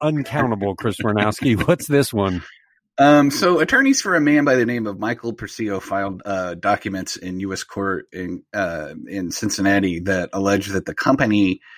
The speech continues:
Speaker 2: had targeted him for reporting information to the S E C. Um, he was fired from his position as an auditor at a consulting company called Clear Salting,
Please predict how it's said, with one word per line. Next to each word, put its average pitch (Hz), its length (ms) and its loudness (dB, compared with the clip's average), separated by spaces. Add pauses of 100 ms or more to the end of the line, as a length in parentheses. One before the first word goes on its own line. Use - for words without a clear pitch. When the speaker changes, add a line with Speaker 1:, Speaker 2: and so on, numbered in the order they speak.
(340)
Speaker 2:
had 98 200 0
targeted 117 520 2
him 101 280 2
for 95 180 -4
reporting 113 540 0
information 95 760 -2
to 92 320 -6
the 87 220 -8
S - 180 -2
E 98 140 -2
C. 95 560 -4 (400)
Um, 104 200 4
he 139 120 6
was 131 140 2
fired 127 380 2
from 104 160 -2
his 101 200 -4
position 95 760 -6
as 92 500 -2
an 92 140 -8
auditor 90 560 -2
at 85 180 -4
a 90 140 -6
consulting 113 500 -6
company 85 380 -8
called 85 320 -8
Clear 117 340 4
Salting, 90 640 0